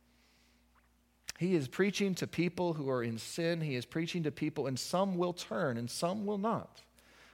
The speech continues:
And so what he s-, he does is he warns them, and he holds out the hope.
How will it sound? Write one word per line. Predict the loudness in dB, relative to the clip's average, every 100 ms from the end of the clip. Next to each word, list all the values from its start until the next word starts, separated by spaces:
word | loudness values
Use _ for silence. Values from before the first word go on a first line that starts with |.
| _
And | -4
so | 2 2
what | 4 2
he | 2
s-, | -4 -6 -10
he | -6
does | 4 6 6 4
is | -4 -4
he | -2
warns | -2 0 2 2 -2 -2
them, | -2 -2 -8 -20 _ -20 -16 -14 -14 -20 _
and | -8 -4
he | -4
holds | -2 -2 0
out | -2 -2 -8
the |
hope. | -6 -8 -8 -14